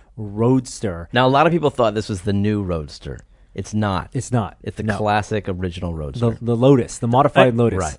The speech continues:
Speaker 3: I heard it was his.
Speaker 2: Yeah.
Speaker 1: That's, that's
Speaker 3: Right?
Speaker 1: the story.
Speaker 3: Like his personal one. I don't know if I buy
Speaker 1: I
Speaker 3: that
Speaker 1: don't know
Speaker 3: or
Speaker 1: what
Speaker 3: not.
Speaker 1: the, we didn't see any vin numbers. Uh, I also don't know exactly how it was modified to be mounted. The mounting had to be, of course, very secure, and it was within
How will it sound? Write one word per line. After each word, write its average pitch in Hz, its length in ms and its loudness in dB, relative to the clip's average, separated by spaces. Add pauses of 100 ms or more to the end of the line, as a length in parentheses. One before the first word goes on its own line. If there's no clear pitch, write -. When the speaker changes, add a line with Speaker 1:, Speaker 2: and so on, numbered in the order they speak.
Speaker 3:
I 170 100 -2
heard 233 200 2
it 214 60 0
was 127 180 0
his. - 760 -6
Speaker 2:
Yeah. 160 140 2
Speaker 1:
That's, 196 220 2
that's 131 180 2
Speaker 3:
Right? 127 180 6
Speaker 1:
the 262 60 4
story. - 380 6
Speaker 3:
Like 120 100 4
his 156 160 0
personal 147 500 -2
one. 98 200 0
I 113 100 2
don't 202 160 2
know 196 60 2
if 165 100 -2
I 147 120 0
buy 120 440 -6
Speaker 1:
I - 20 0
Speaker 3:
that 170 80 2
Speaker 1:
don't 165 140 8
know 156 60 6
Speaker 3:
or 147 80 6
Speaker 1:
what - 80 0
Speaker 3:
not. - 160 -2
Speaker 1:
the, 151 100 -10
we 156 160 0
didn't 143 200 0
see 139 140 -6
any 120 120 0
vin 101 180 -4
numbers. 82 420 -12 (380)
Uh, 117 340 -2 (140)
I 151 100 2
also 208 240 4
don't 175 200 4
know 151 140 4
exactly 127 520 0
how 120 240 0
it 113 40 2
was 107 180 -4
modified 104 800 -2
to - 80 -6
be 104 120 -4
mounted. 95 600 -2 (400)
The 127 80 0
mounting 143 420 4
had 110 220 -2
to 110 60 -6
be, 104 100 -6
of 92 80 -8
course, - 280 -8
very 98 220 -4
secure, 104 640 4 (280)
and 147 200 2
it 143 60 4
was 123 160 2
within 127 640 -4